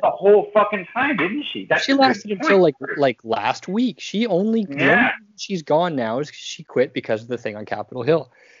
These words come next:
Speaker 2: So Betsy DeVos was in the Trump administration for four years. That's Eric
Speaker 1: That's
Speaker 2: Prince's
Speaker 1: true.
Speaker 2: sister, and it's, and it's a rare move.
Speaker 1: Like,
Speaker 2: Like,
Speaker 1: that guy, the fucking, the national parks guy didn't last that long. Like,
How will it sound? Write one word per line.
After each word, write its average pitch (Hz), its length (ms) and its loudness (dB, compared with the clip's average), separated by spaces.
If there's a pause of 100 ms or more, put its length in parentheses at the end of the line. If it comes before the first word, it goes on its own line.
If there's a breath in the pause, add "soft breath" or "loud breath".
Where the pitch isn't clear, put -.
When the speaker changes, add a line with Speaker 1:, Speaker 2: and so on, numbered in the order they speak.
Speaker 2:
So 143 360 2 (180)
Betsy 175 320 -2
DeVos 151 400 2
was 135 120 -2
in 135 60 -4
the 131 80 -6
Trump 127 240 -4
administration 123 800 -8 (200)
for 156 120 -6
four 110 260 -4
years. 107 340 -8 (800)
That's - 140 0
Eric 123 140 6
Speaker 1:
That's - 40 -20
Speaker 2:
Prince's 110 320 -4
Speaker 1:
true. - 140 -6
Speaker 2:
sister, - 260 -14 (520 soft breath)
and 147 140 4
it's, - 100 -2
and 185 160 2
it's 175 80 -4
a 185 80 2
rare 185 240 2
move. 180 300 -2
Speaker 1:
Like, 233 140 4
Speaker 2:
Like, - 100 -2
Speaker 1:
that 247 220 4
guy, 262 200 2 (100)
the 226 100 -8
fucking, 269 640 0
the 226 100 4
national 269 580 0
parks - 300 4 (180)
guy 80 240 -4
didn't 87 280 -16
last 87 340 -6
that 85 220 -6
long. 80 260 -10
Like, 151 180 2